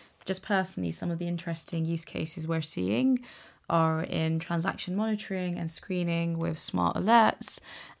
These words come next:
um, and making sure that you can stop fraud, you know, as it's happening, so really, uh, in its tracks.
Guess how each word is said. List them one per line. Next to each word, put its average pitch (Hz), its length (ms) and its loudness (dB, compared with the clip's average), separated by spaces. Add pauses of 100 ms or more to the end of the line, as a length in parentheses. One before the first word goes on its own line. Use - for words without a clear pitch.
um, 180 240 4
and 180 140 2
making 170 340 0
sure 165 220 -2
that 175 160 -2
you 165 60 -4
can 160 200 -6
stop - 440 -2
fraud, 156 640 -4 (220)
you 165 100 -4
know, 170 300 -2 (100)
as 165 160 2
it's - 360 -4
happening, 160 560 -2
so 165 180 -2 (180)
really, 160 500 -2 (280)
uh, 82 280 -2
in - 140 -4
its - 160 -6
tracks. - 580 0